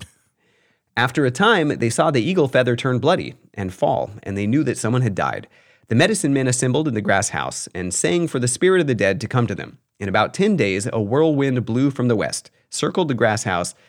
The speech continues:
and finally entered through the entrance in the east. From the whirlwind appeared a handsome young man who had been murdered by another tribe. All of the people saw him and rejoiced, except Coyote, who was displeased because his rules had not been carried out. In a short time, the feather became bloody and fell again.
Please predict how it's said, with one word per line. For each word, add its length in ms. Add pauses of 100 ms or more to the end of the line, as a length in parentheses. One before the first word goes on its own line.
(120)
and 140
finally 420
entered 320
through 160
the 160
entrance 340
in 60
the 140
east. 340 (340)
From 220
the 80
whirlwind 600
appeared 280
a 60
handsome 340
young 200
man 360
who 60
had 100
been 160
murdered 360
by 120
another 300
tribe. 420 (460)
All 160
of 100
the 60
people 240
saw 260
him 260
and 140
rejoiced, 500 (220)
except 380
Coyote, 500 (120)
who 120
was 120
displeased 760
because 240
his 200
rules 340
had 120
not 140
been 140
carried 340
out. 300 (520)
In 100
a 60
short 280
time, 260
the 80
feather 280
became 260
bloody 360
and 140
fell 240
again. 380